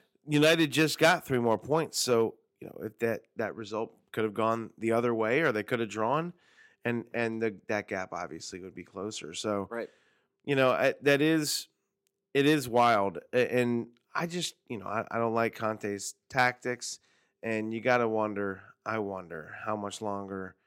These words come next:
Speaker 1: maybe he's gonna be around. It just doesn't, I mean, if I'm Harry, if I'm Harry Kane, I'm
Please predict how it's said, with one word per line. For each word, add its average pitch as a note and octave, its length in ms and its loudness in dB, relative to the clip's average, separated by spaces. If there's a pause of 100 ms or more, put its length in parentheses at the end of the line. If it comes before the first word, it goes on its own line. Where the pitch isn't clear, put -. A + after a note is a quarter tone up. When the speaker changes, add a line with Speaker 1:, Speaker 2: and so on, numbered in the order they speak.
(400)
Speaker 1:
maybe G2+ 220 -4
he's G2 280 -8
gonna G2+ 180 -6
be G2 180 -4
around. F#2+ 400 -4
It F#2+ 100 -10
just - 220 -14
doesn't, G#2+ 260 -6
I - 40 -12
mean, A2 160 -6
if G#2 140 -6
I'm A#2+ 240 0
Harry, G#2+ 260 -4 (240)
if - 120 -14
I'm D3 140 0
Harry F2+ 200 -4
Kane, A2 420 -4
I'm A2+ 140 -10